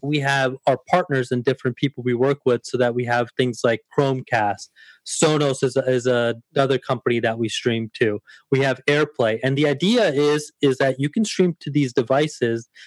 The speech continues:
as you need to. And as you pointed out, you actually have the ability to group some of them together. Um, the only limitation there is you have to be with the right protocol. Like, you know, all the AirPlay devices can be synced together.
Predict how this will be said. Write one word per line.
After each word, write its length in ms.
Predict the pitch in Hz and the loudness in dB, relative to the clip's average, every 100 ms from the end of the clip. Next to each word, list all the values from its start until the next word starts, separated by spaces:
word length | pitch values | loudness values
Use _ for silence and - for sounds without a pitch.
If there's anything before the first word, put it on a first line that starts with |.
| - | -4
as 260 | 143 147 135 | 0 0 0
you 100 | 135 | 0
need 220 | 139 151 | 0 0
to. 60 | 139 | 0
And 100 | 123 | 0
as 160 | 135 160 | 0 0
you 60 | |
pointed 380 | 180 - 175 147 | -2 0 2 2
out, 280 | 156 151 120 - - | 2 2 -2 -6 -4
you 120 | 139 135 | 0 2
actually 360 | 143 - 151 | 0 2 2
have 180 | 135 131 | 2 0
the 100 | 123 | 0
ability 480 | 117 135 143 131 123 | 2 2 2 2 -2
to 100 | 120 | -4
group 340 | 107 135 151 - | -2 -2 -2 -2
some 240 | 135 120 | -2 0
of 60 | 120 | 0
them 160 | 110 107 | -2 -2
together. 500 | 110 127 120 98 - - - - | 0 0 0 -6 -8 -20 -20 -4
Um, 240 | 123 113 113 | -2 0 0
the 100 | 127 | 2
only 240 | 160 185 202 | 4 4 4
limitation 600 | 190 160 151 151 143 123 | 2 0 0 0 0 0
there 280 | 147 139 117 | 0 2 0
is 180 | 110 | -2
you 80 | 123 | -2
have 200 | 113 127 | 0 -2
to 80 | - | 0
be 120 | 127 | 0
with 160 | 127 123 | 2 2
the 100 | 117 | 2
right 180 | 117 113 - | 2 0 0
protocol. 460 | 127 127 - 135 123 | 0 0 2 0 2
Like, 160 | 107 _ _ | -2 _ _
you 120 | 143 | -4
know, 180 | 113 107 - - | -2 -4 -6 0
all 160 | 135 131 | 2 2
the 160 | 123 | 2
AirPlay 360 | 123 123 135 131 | 2 0 0 0
devices 480 | 123 123 123 131 - | 2 0 0 -2 -2
can 180 | 127 | -2
be 120 | 123 127 | -2 -4
synced 320 | - 131 - | -2 -2 0
together. 520 | 127 127 123 135 | 0 2 2 0